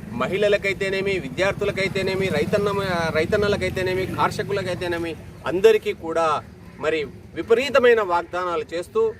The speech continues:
అందరికీ కూడా ఆశకి, ఆ, ప్రలోభ పెట్టి మరి అధికారాన్ని దోచుకోవడం అనేటువంటిది దా-, జరిగింది. మరి ఈరోజు ఐదు సంవత్సరాలు పూర్తవుతుంది ఈరోజు.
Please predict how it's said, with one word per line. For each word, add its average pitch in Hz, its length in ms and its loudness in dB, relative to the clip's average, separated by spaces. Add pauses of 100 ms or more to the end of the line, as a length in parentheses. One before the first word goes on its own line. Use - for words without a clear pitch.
(300)
అందరికీ 202 440 2
కూడా 170 360 0 (160)
ఆశకి, 190 580 0 (320)
ఆ, 139 60 -4
ప్రలోభ 175 540 2
పెట్టి 196 420 0 (220)
మరి 156 160 0
అధికారాన్ని 160 600 0
దోచుకోవడం 160 680 -2
అనేటువంటిది 123 460 -6
దా-, 123 240 -2 (640)
జరిగింది. 131 440 -2 (320)
మరి 202 220 2 (180)
ఈరోజు 226 500 4 (500)
ఐదు 226 180 0
సంవత్సరాలు 262 480 2
పూర్తవుతుంది 269 680 2
ఈరోజు. 220 260 6